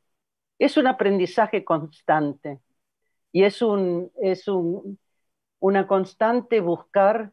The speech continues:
cuáles son las preguntas que tengo ahora en este momento, y no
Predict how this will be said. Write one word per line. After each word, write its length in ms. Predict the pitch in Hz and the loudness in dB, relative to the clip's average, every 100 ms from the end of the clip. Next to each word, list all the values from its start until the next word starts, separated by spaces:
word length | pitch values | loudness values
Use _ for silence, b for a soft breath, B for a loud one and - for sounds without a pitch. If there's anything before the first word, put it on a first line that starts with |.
| _ | _
cuáles 320 | 196 202 196 | 2 2 0
son 160 | 202 | 0
las 140 | 196 190 | 0 0
preguntas 420 | 165 175 196 180 | -2 -2 -2 -2
que 80 | 156 | -4
tengo 400 | 180 190 185 - | -2 2 2 0
ahora 540 | 156 160 185 226 240 - | 0 4 4 6 4 0
en 160 | 160 180 | -2 -2
este 260 | 214 - | -2 -4
momento, 840 | 190 160 165 190 220 - 226 220 _ _ _ _ | -4 -2 0 0 -2 0 0 0 _ _ _ _
y 160 | - 170 | 0 2
no 460 | 185 233 220 147 | 4 4 4 2